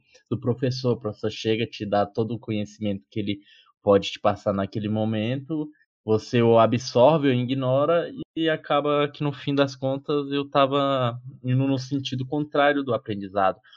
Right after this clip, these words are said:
porque eu não, não conseguia mais absorver nada, não tava entendendo mais nada naquele momento.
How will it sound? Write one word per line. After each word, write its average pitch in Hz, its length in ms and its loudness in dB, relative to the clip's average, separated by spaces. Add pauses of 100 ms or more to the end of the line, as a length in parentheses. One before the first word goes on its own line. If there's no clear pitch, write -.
(160)
porque - 140 -4
eu 107 60 2
não, 104 160 0
não 107 400 -2 (100)
conseguia 117 460 0
mais 120 180 4
absorver 107 460 0
nada, 107 200 -2
não 113 160 -2
tava 113 200 0
entendendo 117 320 -6
mais 127 240 -2
nada 123 280 2
naquele 101 280 -6
momento. 101 460 -2